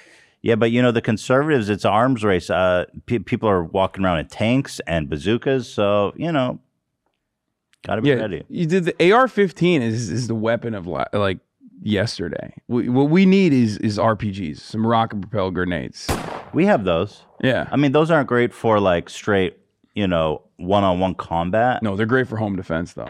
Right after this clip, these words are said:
Speaker 1: Home defense is great because that
Speaker 2: It's
Speaker 1: way,
Speaker 2: important.
Speaker 1: you know, it doesn't go through the wall and hurt your neighbor. It just, just blows up your whole fucking house
Speaker 2: Yeah.
Speaker 1: and everyone in it.
Speaker 2: It's like, I, if I can't have my house, no one can.
Speaker 1: Yeah. "Oh, I'm a socialist? Oh, you don't like that I bought a house?"
Speaker 2: That's, that's the normal thing to do, I think.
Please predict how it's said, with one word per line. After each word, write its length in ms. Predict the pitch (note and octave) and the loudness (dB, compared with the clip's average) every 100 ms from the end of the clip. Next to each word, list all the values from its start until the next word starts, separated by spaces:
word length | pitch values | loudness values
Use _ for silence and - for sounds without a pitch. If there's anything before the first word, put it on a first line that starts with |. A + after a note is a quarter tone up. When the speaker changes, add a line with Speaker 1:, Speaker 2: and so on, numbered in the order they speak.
| - | -4
Speaker 1:
Home 240 | A#2+ C3+ | 0 2
defense 400 | C#3 A2 A#2 A2+ | 2 2 0 0
is 100 | G#2+ | -4
great 260 | F2+ G2 F2 | 0 0 0
because 240 | F#2 G2 G#2+ | -2 0 2
that 140 | A2 | 2
Speaker 2:
It's 60 | G#2+ | 2
Speaker 1:
way, 300 | A2 G#2+ G#2+ | 2 4 2
Speaker 2:
important. 420 | G#2 E2+ E2 - _ _ | -2 -6 -10 -14 _ _
Speaker 1:
you 160 | - G2+ | -2 0
know, 80 | G2 | 2
it 80 | F#2 | 0
doesn't 240 | G2+ A2+ | 0 0
go 260 | G#2 G2+ G2+ | 2 2 2
through 200 | - G#2+ | -2 -2
the 80 | F#2+ | -2
wall 500 | F#2 A2+ A2+ A2 G#2+ | 2 4 6 6 4
and 100 | F#2 | 0
hurt 200 | D#2 G2+ | -2 -2
your 140 | E2+ F2 | -2 -2
neighbor. 500 | G2 G#2+ G#2 G#2 G2+ | 0 0 0 0 -2
It 80 | |
just, 200 | - F#2 | -4 -6
just 280 | G2 - - | -8 -10 -12
blows 360 | F2 F#2 F#2 E2+ | -8 -2 0 0
up 160 | F#2 | -2
your 120 | F#2+ E2+ | -2 -2
whole 120 | E2+ | -4
fucking 360 | - F2 - | -2 -4 -2
house 200 | D2+ D#2+ | -2 0
Speaker 2:
Yeah. 120 | C3 F#2 | 2 2
Speaker 1:
and 80 | E2+ | -2
everyone 280 | E2 D#2+ D#2 | -2 -4 -6
in 100 | D2 | -6
it. 60 | |
Speaker 2:
It's 80 | C#2+ | -6
like, 120 | C3 A#2+ | -4 -2
I, 120 | C3 | -2
if 160 | C#3 C#3 | -2 0
I 120 | D3 | 0
can't 240 | D#3+ F3+ | 2 2
have 140 | E3 D#3+ | 2 2
my 180 | D#3 C3+ | 0 0
house, 560 | B2+ C3 E3 - - - _ | 2 0 -2 -10 -20 -20 _
no 180 | C3 A2+ | 0 2
one 200 | G#2 E2 | 2 -2
can. 320 | F#2 - - - | -6 -10 -12 -12
Speaker 1:
Yeah. 200 | - E2 - | -4 -4 0
"Oh, 280 | F#3+ F3 - | 2 2 2
I'm 160 | F3+ F#3+ | 2 2
a 40 | |
socialist? 540 | - G3+ G3+ - B3+ F3 | 4 4 4 4 2 2
Oh, 60 | |
you 80 | G3+ | 2
don't 120 | A3 A3 | 2 2
like 140 | G3+ | 2
that 100 | G3+ | 4
I 40 | F#3+ | 4
bought 220 | G3 F#3+ | 4 4
a 40 | |
house?" 280 | D#3 F3 G#3+ | 4 4 2
Speaker 2:
That's, 340 | A#2 A2 - - | 0 -2 -8 -6
that's 420 | A#2 B2 C3+ B2+ | -2 0 -2 -2
the 160 | C#3+ D3+ | 0 2
normal 340 | C#3 C#3+ C3+ | 4 4 0
thing 180 | A#2+ A2+ | 0 -2
to 60 | G2 | -2
do, 160 | F2+ | -4
I 100 | D#2+ | -6
think. 280 | F#2 G2 - | -6 -8 -8